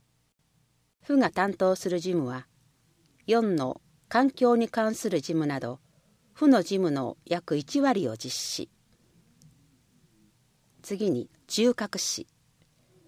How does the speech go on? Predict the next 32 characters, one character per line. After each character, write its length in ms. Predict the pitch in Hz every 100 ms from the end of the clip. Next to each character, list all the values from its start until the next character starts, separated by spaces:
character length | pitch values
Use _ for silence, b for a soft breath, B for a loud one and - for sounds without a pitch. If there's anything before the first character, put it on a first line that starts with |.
| _ _ _
人 220 | - 226
口 460 | 240 208 190 185 -
二 140 | 165 185
十 220 | 269 269
万 260 | 247 226 214
人 220 | 202 196
以 60 |
上。 280 | 170 110 104 - _ _ _ _ _ _ _ _ _ _
全 260 | - 247 240
国 300 | 180 - 147
で 260 | 135 - _
五 160 | 143 180
十 260 | 240 240
四 240 | 214 185 117
市。 300 | - - - _ - - _ _ _ _ _ _ _ _ _ - - _ -
豊 200 | 208 214
中 260 | 202 -
市、 280 | 190 - 131 - _ 190
枚 160 | 233
方 260 | 247 240 220
市 160 | - 123
な 120 | 127
ど。 160 | - - _ _ _ _ b b b b b _ _ _ _ _ _ _ _
府 140 | 277
が 140 | 262 180
担 240 | 190 196
当 200 | 196 185
す 160 | - 190
る 100 | 175
事 120 | 196
務 160 | 175
は、 200 | 135 127